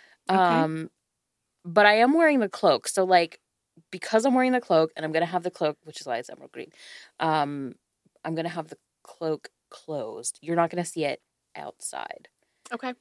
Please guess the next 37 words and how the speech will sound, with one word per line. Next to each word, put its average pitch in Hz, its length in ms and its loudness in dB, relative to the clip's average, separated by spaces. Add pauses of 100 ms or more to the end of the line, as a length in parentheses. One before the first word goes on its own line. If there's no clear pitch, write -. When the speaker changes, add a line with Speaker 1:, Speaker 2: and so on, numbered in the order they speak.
Speaker 2:
Once 165 360 -4
we 165 80 -8
get 151 180 -4
to - 120 -12
Rena's 139 480 -8
and 147 100 -8
I 135 80 -8
take 139 280 -14
it 135 60 -8
off, 120 360 -6
you'll 123 120 -16
s-, - 220 -12 (120)
you'll - 220 -18 (120)
see. - 240 -20 (480)
Speaker 1:
Okay. 220 180 -8
Speaker 2:
Um, 151 580 -2 (1160)
anyway, 151 480 0 (560)
and, 165 680 -2 (500)
but 196 100 2
it, 214 140 4
it's, 208 200 0 (120)
it's 214 180 0
pretty 190 200 -4
plain. 127 320 -8
There's, 151 220 -8
like, 160 200 -2
not 147 260 -2
a - 60 -8
lot 147 160 0
of 139 80 -12
detail 143 340 -12
to 143 160 -12
it. 135 80 -8
It's 120 120 -12
just - 140 -18
a - 60 -14
long 131 400 -12